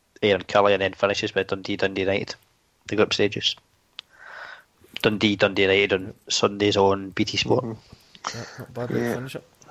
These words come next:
Speaker 2: I think Hearts and Dunfermline's on B T Sport as well this Sa-
Speaker 1: Yeah.
Speaker 2: Saturday. No, this Saturday, it's just
Speaker 3: Is that,
Speaker 2: on.
Speaker 3: is that the three o'clock
Speaker 2: Um,
Speaker 3: kickoff again?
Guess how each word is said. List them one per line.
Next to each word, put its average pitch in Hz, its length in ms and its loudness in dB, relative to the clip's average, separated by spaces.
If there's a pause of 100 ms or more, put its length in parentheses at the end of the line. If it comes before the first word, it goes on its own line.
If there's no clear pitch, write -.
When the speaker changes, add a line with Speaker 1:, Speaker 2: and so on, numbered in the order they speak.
(520)
Speaker 2:
I 131 100 6
think 135 200 6
Hearts 135 380 4
and 131 120 0
Dunfermline's 139 640 -2
on 143 300 2 (180)
B 135 100 -2
T - 160 -6
Sport - 300 4
as 123 100 -2
well 127 200 4
this 123 260 4
Sa- - 120 4
Speaker 1:
Yeah. 101 100 6
Speaker 2:
Saturday. 143 560 8 (340)
No, 156 100 10
this 117 220 4
Saturday, 113 400 0
it's 107 120 -6
just 117 140 -4
Speaker 3:
Is 123 60 4
that, 107 60 0
Speaker 2:
on. 110 80 4
Speaker 3:
is 113 60 0
that 123 100 6
the 117 80 -4
three 113 200 -2
o'clock 120 220 -2
Speaker 2:
Um, 120 60 -4
Speaker 3:
kickoff 123 340 -2
again? 127 220 -6